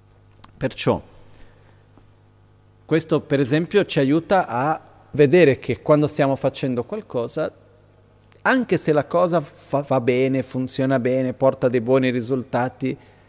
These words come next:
materiali, cosiddetti concreti, se per arrivare a quello io mi faccio del male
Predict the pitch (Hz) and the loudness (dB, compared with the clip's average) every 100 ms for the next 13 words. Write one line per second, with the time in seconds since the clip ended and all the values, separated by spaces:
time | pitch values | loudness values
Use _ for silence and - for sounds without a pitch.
0 | _ - 123 135 - 127 120 127 127 123 | _ -4 -4 -2 2 4 4 4 2 0
1 | 123 127 117 113 127 127 - 139 139 - | -2 -2 -2 0 0 -2 -2 -2 0 2
2 | 123 104 - 131 - - - _ _ _ | 0 0 -8 -12 -12 -20 -20 _ _ _
3 | - - 233 233 240 254 254 208 190 180 | -12 2 2 4 10 10 10 6 4 2
4 | 196 180 156 - 214 165 131 - 196 170 | 2 2 0 4 6 6 4 2 -2 -4
5 | 143 175 170 - 135 117 98 120 143 98 | -4 -4 -4 -2 0 0 -2 -2 -2 -4
6 | 87 - | -6 -12